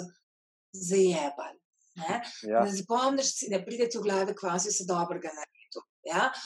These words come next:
Speaker 1: Ampak opet, za tisto bi morala, "U, tam nisem, o, kaj sem tam rekla," ne. E, kar nehiva, kar zaključimo s tem.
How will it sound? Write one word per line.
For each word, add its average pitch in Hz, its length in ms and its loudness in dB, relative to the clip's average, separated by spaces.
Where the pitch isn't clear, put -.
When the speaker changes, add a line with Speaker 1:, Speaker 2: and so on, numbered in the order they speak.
Speaker 1:
Ampak 233 280 6
opet, 139 200 -4
za - 120 -8
tisto 180 320 0
bi 170 80 -8
morala, - 400 -4
"U, 269 240 6
tam 214 280 4
nisem, 190 360 2
o, 254 440 8
kaj 202 200 2
sem 202 140 -2
tam 180 180 0
rekla," 175 260 -2
ne. 202 160 -2
E, 240 240 -2
kar 226 160 -4
nehiva, - 480 -8
kar 262 160 -2
zaključimo 190 560 -10
s 175 100 -16
tem. - 200 -16